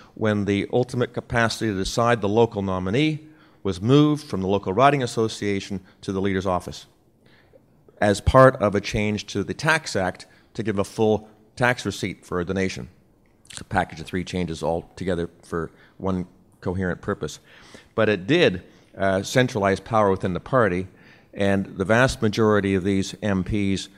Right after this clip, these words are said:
talked about the need to toe the line, to obey the leader,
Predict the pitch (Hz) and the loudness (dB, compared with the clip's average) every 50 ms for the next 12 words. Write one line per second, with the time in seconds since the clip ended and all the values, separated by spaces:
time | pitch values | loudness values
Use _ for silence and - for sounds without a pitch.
0 | - _ - - - 165 170 185 - - - 113 107 107 107 - - 107 104 101 | -20 _ -16 -8 -2 0 0 0 0 -2 -2 2 2 2 2 2 0 0 2 2
1 | 101 101 98 98 95 - - - - - - 101 - - - 165 170 170 160 123 | 2 2 0 0 -2 -6 -10 -20 -18 -12 -12 -10 -6 0 4 4 6 6 4 4
2 | 104 98 98 98 95 92 95 95 95 90 - - _ _ _ - - - 107 101 | 2 2 2 2 2 2 0 0 -2 -4 -8 -14 _ _ _ -8 -2 2 2 4
3 | 90 135 156 170 165 139 127 104 101 101 98 95 92 92 95 95 | 4 6 6 6 6 4 4 2 4 2 2 2 0 0 -2 -4